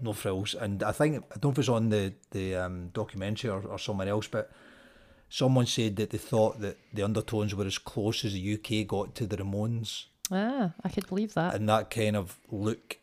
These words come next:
Speaker 1: and
Speaker 2: Yeah.
Speaker 1: attitude and
Speaker 2: It's the edginess
Speaker 1: sound
Speaker 2: of it.
Speaker 1: and
Speaker 2: Yeah.
Speaker 1: two-minute songs and,
Speaker 2: Yep.
Speaker 1: y-, you know, and I thought, actually, yeah, I kinda
Speaker 2: It's a perfect pop song, really,
Speaker 1: get
Speaker 2: isn't
Speaker 1: that,
Speaker 2: it?
Speaker 1: really,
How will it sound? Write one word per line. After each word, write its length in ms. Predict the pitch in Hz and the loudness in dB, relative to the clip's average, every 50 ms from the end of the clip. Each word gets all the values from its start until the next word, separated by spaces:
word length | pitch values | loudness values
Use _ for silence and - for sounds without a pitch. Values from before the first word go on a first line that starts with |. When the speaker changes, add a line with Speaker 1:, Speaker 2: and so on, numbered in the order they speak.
| _ - | _ 0
Speaker 1:
and 100 | 202 190 | 2 4
Speaker 2:
Yeah. 180 | 185 185 110 | 6 8 8
Speaker 1:
attitude 500 | 117 - 185 175 - - 123 110 107 95 | 6 6 2 -2 0 0 0 0 0 0
and 100 | 98 101 | -2 -2
Speaker 2:
It's 0 | |
the 60 | - - 196 190 | 2 4 6 6
edginess 340 | - 117 113 110 110 113 110 | 8 8 8 8 8 8 6
Speaker 1:
sound 160 | 110 110 214 | 6 4 4
Speaker 2:
of 60 | 214 107 | 4 4
it. 40 | |
Speaker 1:
and 300 | 104 101 98 95 104 107 - - - | 4 2 0 -2 -4 -6 -10 -10 -4
Speaker 2:
Yeah. 160 | - 196 190 | 0 2 4
Speaker 1:
two-minute 360 | 196 131 120 120 113 113 - - | 6 6 6 6 4 2 2 0
songs 520 | - 123 110 110 110 113 113 110 104 107 | 2 2 4 4 4 2 0 0 -2 -2
and, 200 | 107 98 95 95 | -4 -4 -2 2
Speaker 2:
Yep. 240 | 95 190 196 - - _ - - | 2 2 2 0 -4 _ -14 -10
Speaker 1:
y-, 140 | 123 113 98 | -10 -10 -8
you 160 | 120 113 107 | -6 -4 -2
know, 120 | 107 110 110 | 0 0 0
and 80 | 110 | 0
I 40 | 110 | -2
thought, 300 | 107 - 135 110 - 127 | -2 -4 -4 -4 -4 -6
actually, 300 | 123 - - - 135 143 143 | -6 -6 -8 -10 -10 -10 -10
yeah, 180 | 127 135 143 | -10 -10 -10
I 40 | 135 | -10
kinda 220 | - - 135 120 | -10 -8 -8 -8
Speaker 2:
It's 120 | 110 - - | -8 -8 -6
a 40 | - | 2
perfect 380 | - 240 - - - - - | 4 4 4 4 0 -4 -4
pop 220 | - - 190 - - | 0 0 0 0 0
song, 260 | - 233 226 226 214 | 0 2 2 2 2
really, 180 | 196 202 220 | 2 2 2
Speaker 1:
get 60 | 226 233 247 | 2 2 2
Speaker 2:
isn't 60 | 233 | 2
Speaker 1:
that, 120 | 240 - - | 0 0 2
Speaker 2:
it? 40 | - | 0
Speaker 1:
really, 300 | 143 135 123 117 92 | 2 2 2 0 -2